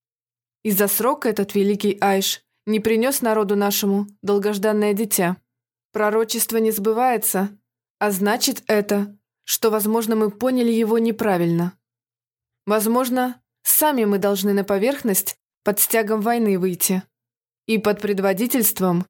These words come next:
слышащего красную мать великого Айша. И лишь тогда уже на поверхности сумеем возродиться в племени Хикшарахней.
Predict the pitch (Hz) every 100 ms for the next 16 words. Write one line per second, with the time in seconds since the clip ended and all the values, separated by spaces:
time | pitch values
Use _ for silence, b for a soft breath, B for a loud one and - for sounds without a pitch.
0 | _ - - 277 302 320 311 233 226 214
1 | 202 202 196 190 202 240 - - _ 185
2 | 196 196 214 254 240 - 190 180 - -
3 | 180 - _ _ _ _ _ _ _ 214
4 | 208 202 - 208 190 185 240 202 190 220
5 | 202 196 185 233 247 202 - - 185 -
6 | _ _ _ - 247 220 233 294 247 214
7 | 208 190 233 - 269 254 254 _ _ -
8 | - 220 233 233 220 208 208 - 202 185
9 | 180 185 180 185